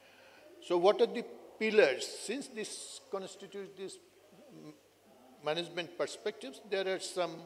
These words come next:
process. So five pillars of disaster risk management, because we need to understand this. So first pillar is risk identification, which,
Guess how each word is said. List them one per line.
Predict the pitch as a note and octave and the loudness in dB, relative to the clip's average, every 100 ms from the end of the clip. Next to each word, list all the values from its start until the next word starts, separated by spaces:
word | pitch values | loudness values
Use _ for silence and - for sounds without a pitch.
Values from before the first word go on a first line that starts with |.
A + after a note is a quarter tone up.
| D3+ - - - _ | -18 -20 -20 -20 _
process. | D#3 C#3+ D3+ B2 | 2 2 0 -4
So | D#3 | -4
five | - G#3 A3+ - - | 2 2 2 -6 -8
pillars | F3 D#3+ F3 F#3 - D#3 | -4 -2 -2 -4 -6 -2
of | C#3+ C3 - - - - - | -2 -2 -6 -20 -20 -20 -14
disaster | C3+ C3+ D3 - E3+ C#3 | -10 -4 -4 -4 -6 -4
risk | C#3 - - | -6 -8 -10
management, | C3 C3 B2+ D#3+ | -10 -8 -12 -16
because | D3 - C#3 B2+ | -14 -10 -10 -10
we | C3+ C3 C#3 | -14 -14 -12
need | D#3 D#3 | -12 -8
to | E3+ | -6
understand | C3 B2 - D3 D3+ D3+ | -6 -8 -6 -6 -6 -8
this. | C3 B2+ - - - - - - | -12 -12 -16 -20 -20 -20 -20 -6
So | - | -2
first | D3 F3+ F3+ - | 2 2 0 -2
pillar | F#3 E3 | 0 2
is | D3+ C#3+ C3+ | 0 -6 -6
risk | D3+ - | -8 -6
identification, | D3 C3 B2+ B2 B2+ C3+ D3 C3+ D3 C3+ | -6 -4 -8 -10 -14 -14 -12 -10 -12 -10
which, | C#3+ D3 | -10 -10